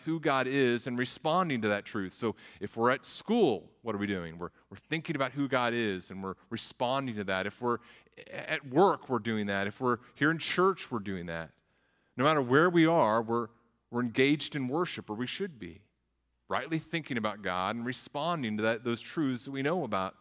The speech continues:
who God is. But not only, when we talk about worship, do we mean in a broad sense, but we also, when we use the word worship, sometimes mean it in a more narrow sense, like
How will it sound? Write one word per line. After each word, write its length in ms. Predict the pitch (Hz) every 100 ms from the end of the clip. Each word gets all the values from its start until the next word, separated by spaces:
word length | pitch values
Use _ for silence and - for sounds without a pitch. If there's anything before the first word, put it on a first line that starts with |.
| _
who 160 | - 123
God 280 | 139 127 151
is. 520 | 147 85 - - - _ _ _ _ _ _ _ _ _ _ _ _ _
But 100 | 170
not 200 | 165 220
only, 460 | 175 127 107 139 170 _ _ _ _ _ _ _ _
when 100 | 135
we 60 | 127
talk 200 | 139 123
about 180 | 123 107
worship, 320 | 107 - 120
do 100 | 123
we 40 |
mean 200 | 120 123
in 100 | 113
a 100 | 107
broad 460 | 92 110 135 170 160
sense, 560 | - 85 92 - - - _ _ _ _ _ -
but 80 | 147
we 140 | 151
also, 500 | 180 226 - 113 104
when 160 | 117 120
we 100 | 123
use 200 | 123 127
the 60 |
word 140 | 113 107
worship, 420 | 110 117 135 -
sometimes 580 | 151 151 147 135 131 131
mean 140 | 131
it 120 | 131
in 120 | 123 120
a 200 | 120 127 -
more 160 | 139 139
narrow 340 | 156 180 120
sense, 640 | - 110 85 - - - -
like 160 | 110